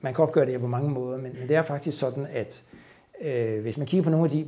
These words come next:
boringer, som indgik i, jeg tror, det var to tusind og ti, og som har været undersøgt i de her femogtyve år, man har kigget på, på det her,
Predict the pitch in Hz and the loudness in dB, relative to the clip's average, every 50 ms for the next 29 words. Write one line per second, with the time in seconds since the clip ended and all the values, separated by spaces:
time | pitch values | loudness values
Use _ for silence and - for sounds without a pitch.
0 | - - - 151 151 160 165 135 135 143 139 139 139 139 170 143 123 - - 131 | 0 2 4 4 4 4 2 0 -2 -2 -2 -4 -4 -2 -4 -6 -6 -6 -8 -6
1 | 123 123 123 135 143 131 127 123 123 - 151 156 - - 143 117 131 120 117 123 | -6 -6 -6 -4 -2 -2 -2 -2 -2 -4 -6 -4 -6 -8 -8 -6 -6 -6 -6 -6
2 | - - 220 214 - - - - - _ _ _ _ _ - - - _ _ - | -4 -2 -2 -2 -2 -6 -12 -20 -20 _ _ _ _ _ -20 -20 -20 _ _ -20
3 | - - - - _ _ _ _ _ _ _ - - - - 147 - 165 143 131 | -20 -20 -20 -20 _ _ _ _ _ _ _ -18 -2 2 2 2 2 2 0 0
4 | 135 135 135 120 117 120 117 123 151 147 - 135 120 101 - - - - - 139 | 2 2 4 4 6 4 4 4 2 0 0 -2 -2 -4 -4 -10 -14 -12 -8 -8
5 | 113 110 - 143 127 135 143 - - 147 139 135 131 123 - 123 120 117 120 - | -6 -6 -4 -4 -2 -2 0 0 0 -2 -2 -2 -6 -4 -2 -2 0 0 -2 -4
6 | 127 120 117 117 117 - 139 127 135 135 123 - 127 120 110 120 - - - - | -6 -6 -8 -6 -6 -6 -6 -4 -4 -6 -6 -6 -6 -6 -6 -8 -10 -14 -12 -10
7 | 113 110 - 156 160 160 160 143 | -8 -4 -2 0 0 2 0 0